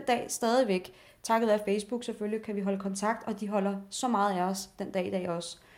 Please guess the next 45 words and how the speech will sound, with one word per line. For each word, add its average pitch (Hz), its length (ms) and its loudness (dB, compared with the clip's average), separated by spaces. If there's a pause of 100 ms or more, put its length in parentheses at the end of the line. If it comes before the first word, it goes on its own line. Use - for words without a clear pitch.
(260)
De 269 160 -10
anerkendte 269 580 -2
os. 170 360 -10 (280)
Anerkendte 269 520 -2
dem, 254 140 -2
vi 240 120 -4
var, 208 300 0 (440)
uden 254 240 0
at 254 80 -2
sige, 240 280 -2
"Det 240 80 -12
er 233 80 6
også 220 140 2
forkert, - 440 -2
det 208 100 2
du 196 60 2
føler. 190 420 -2
Det 226 140 0
må 254 220 8
du 233 80 4
ikke 185 180 2
føle. 180 280 0
Du 196 80 -2
må 240 240 8
ikke 180 140 -2
være 180 100 0
ked 180 180 -8
af 170 120 -4
det." 196 200 -8
Vi 233 80 -6
fik 285 240 -6
lov 285 220 0
til 269 160 -10
at 196 140 -6
være 165 260 -6
det. 180 140 -4 (840)
Og 240 100 -8
det 294 80 -2
vil 294 60 6
jeg 254 100 4
sige, 254 260 -4
den 247 120 2 (300)
dag 233 140 -2
i 233 40 -6
dag, - 280 -4